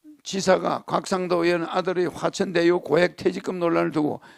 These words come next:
국민의힘에서는 오십억 게임이 유행인 것 같다고 비유한 것을 언급했다. 그죠? 뭐 좋다 하면 오십억, 백억 이게 있을 수 있-, 없는 이야기야.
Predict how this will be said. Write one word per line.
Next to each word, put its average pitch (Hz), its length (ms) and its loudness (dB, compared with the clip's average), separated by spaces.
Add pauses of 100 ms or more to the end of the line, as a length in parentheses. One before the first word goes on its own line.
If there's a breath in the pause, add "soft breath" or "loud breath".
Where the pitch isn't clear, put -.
(120 soft breath)
국민의힘에서는 175 880 0
오십억 165 520 2
게임이 190 400 -2
유행인 175 420 -2
것 170 160 -6
같다고 151 500 -2 (280 soft breath)
비유한 180 360 6
것을 170 280 -6
언급했다. 156 520 -8 (100)
그죠? 196 260 -4 (840)
뭐 190 300 -2
좋다 208 360 0
하면 220 260 -4
오십억, 185 600 -6 (540)
백억 180 380 0
이게 180 200 -4
있을 156 320 -6
수 208 120 -10
있-, 147 200 -8
없는 151 380 -6
이야기야. 151 640 -4